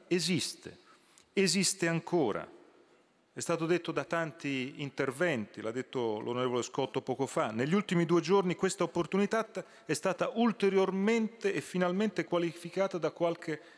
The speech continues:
segnale incoraggiante. Mi riferisco in particolare alla proposta russa di porre l'arsenale chimico siriano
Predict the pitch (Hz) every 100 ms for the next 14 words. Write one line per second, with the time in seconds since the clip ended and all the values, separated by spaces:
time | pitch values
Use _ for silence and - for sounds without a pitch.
0 | - - - 151 160 156 156 175 170 151
1 | 139 123 117 85 76 - - _ _ -
2 | 120 131 151 160 160 143 127 139 - 135
3 | 151 151 139 123 131 - 147 - 123 139
4 | - 117 107 - 135 117 123 131 - 135
5 | 135 113 160 143 120 110 135 147 160 156